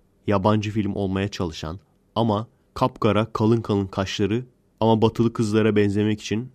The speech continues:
dudaklarına hayvan gibi ruj basmış, yanaklarına hayvan gibi allık sürmüş, bir kadın gibi olan bir sürü filmden neden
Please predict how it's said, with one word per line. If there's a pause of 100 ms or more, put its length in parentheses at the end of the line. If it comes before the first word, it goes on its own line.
(240)
dudaklarına
hayvan
gibi
ruj
basmış, (360)
yanaklarına
hayvan
gibi (240)
allık
sürmüş, (420)
bir
kadın
gibi
olan (360)
bir
sürü
filmden
neden